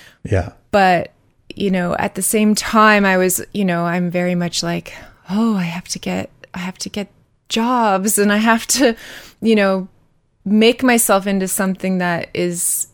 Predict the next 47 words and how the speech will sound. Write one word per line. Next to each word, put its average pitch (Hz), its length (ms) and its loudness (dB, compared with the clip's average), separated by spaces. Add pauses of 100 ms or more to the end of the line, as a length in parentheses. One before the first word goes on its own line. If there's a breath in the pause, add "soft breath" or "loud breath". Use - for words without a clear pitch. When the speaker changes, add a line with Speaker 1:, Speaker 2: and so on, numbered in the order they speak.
(140)
Speaker 2:
is 175 600 -6 (180)
in 196 220 2
demand 202 600 2
right 160 200 -2
now. 165 380 0
And, 208 160 2
and 240 180 4
I 277 80 4
know, 330 220 6
Speaker 1:
Right. 320 60 6
Speaker 2:
like, 226 240 2
that 202 200 6
wasn't 214 240 2
a 185 40 0
mistake 339 580 0
or 185 80 2
anything, 165 480 -4
but 175 260 -2 (360 loud breath)
at 220 120 0
the 247 80 2
same 277 280 2
time, 233 420 4
like, 202 180 -2
all 196 120 2
of 196 60 -4
a 214 60 0
sudden, 190 460 0
like, 180 220 -6
when 190 220 -2
you 185 100 0
start - 540 -2
getting 190 440 -2
hired 214 520 0
on 196 160 0
things 185 400 -4
where 185 100 -2
you 180 200 0
end 190 260 -2
up, 175 240 -6
like, 165 300 -4
pumping 202 440 -2
out 175 180 -2
that 160 220 -4
music 190 540 -2
all 180 140 2
the 170 100 -4
time, 202 560 0